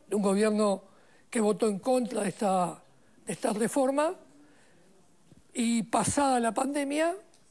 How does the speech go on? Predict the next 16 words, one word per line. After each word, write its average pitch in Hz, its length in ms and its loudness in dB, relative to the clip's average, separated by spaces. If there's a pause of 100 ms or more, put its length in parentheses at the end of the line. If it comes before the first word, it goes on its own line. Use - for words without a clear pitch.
(840)
no 214 260 0
se 285 500 0 (280)
avanzó 208 720 -2 (360)
en 170 220 -2
nada. - 420 -4 (1120)
Y 190 140 -4
por 226 200 2
lo 247 160 2
tanto, 302 420 0
hoy 285 200 2
estamos 302 520 -4
ante 240 260 -2
una 285 420 0 (440)
nueva 277 600 0
crisis - 760 -4 (1000)
estructural. 190 880 -4